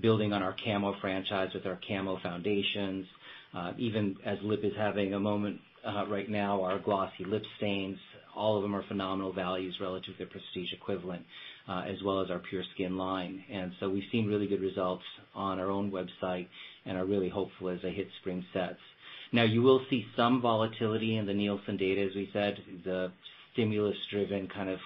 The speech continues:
consumption that we saw in March and April was quite high. Uh, so there might be some noise in the Nielsen data, but overall consumption trends,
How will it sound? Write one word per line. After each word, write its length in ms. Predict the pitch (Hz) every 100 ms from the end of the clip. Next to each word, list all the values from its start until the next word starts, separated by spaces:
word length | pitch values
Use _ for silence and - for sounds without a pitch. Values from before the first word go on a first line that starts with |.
| -
consumption 640 | - 110 107 98 98 104
that 160 | 98 92
we 140 | 92 -
saw 240 | 95 95
in 100 | 92
March 320 | 95 95 95 -
and 100 | 92
April 340 | 92 - 107
was 100 | 95 92
quite 200 | 101 92
high. 340 | 90 92 95 113 - - - - -
Uh, 220 | 90 92 - -
so 180 | 107 95
there 100 | 95
might 180 | 107 107
be 120 | 101 -
some 160 | 101 101
noise 380 | 98 98 101 98 -
in 120 | 107
the 80 | 92
Nielsen 520 | 92 110 117 113 98
data, 340 | 92 90 90 90
but 140 | 98
overall 600 | 110 104 95 104 95 92
consumption 580 | - 95 107 104 107 95
trends, 320 | - 90 82